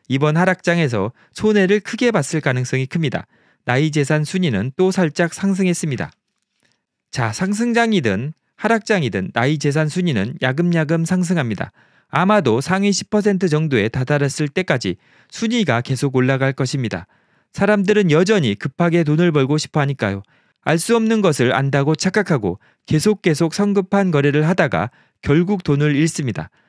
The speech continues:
하락장에서 나의 명목 재산이 줄어들 수는 있지만 재산 순위는 낮아지지 않습니다. 부유함이란 상대적인 개념입니다.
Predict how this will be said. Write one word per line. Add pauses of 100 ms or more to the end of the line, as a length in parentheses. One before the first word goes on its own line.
(160)
하락장에서
나의
명목
재산이
줄어들
수는
있지만 (380)
재산
순위는
낮아지지
않습니다. (600)
부유함이란
상대적인
개념입니다.